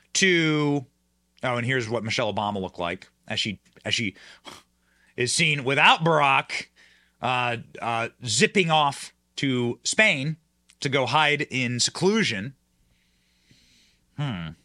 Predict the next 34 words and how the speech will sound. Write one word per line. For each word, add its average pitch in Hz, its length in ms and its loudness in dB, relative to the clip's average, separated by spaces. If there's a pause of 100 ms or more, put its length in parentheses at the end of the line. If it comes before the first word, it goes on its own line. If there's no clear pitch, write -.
(240)
I'll 90 120 -2
let 101 200 -4
you 107 200 -2
infer 147 580 2
whatever 143 320 2
you 131 120 0
wish 143 240 0
to 135 80 -8
take 131 240 -4
from 123 200 -4
that. 135 460 -2 (280)
Uh, 101 280 -6 (180)
looking 117 360 -10
none 185 300 0
too 139 200 -4
happy. 113 420 -6 (1700)
Remember, 170 440 4
by 143 220 -2
the 139 80 0
way, 127 480 0
uh, 127 480 -2
this 143 320 -2
is 143 140 -4
the 143 140 -2
first 139 280 -4
lady 123 360 -2
that 123 220 -4
got 120 400 0 (1300)
v-, 131 280 -2 (840)
voluminous 233 1040 4 (100)
numbers 143 440 2
of 139 140 -4
fashion 160 380 0
magazines, 113 720 -2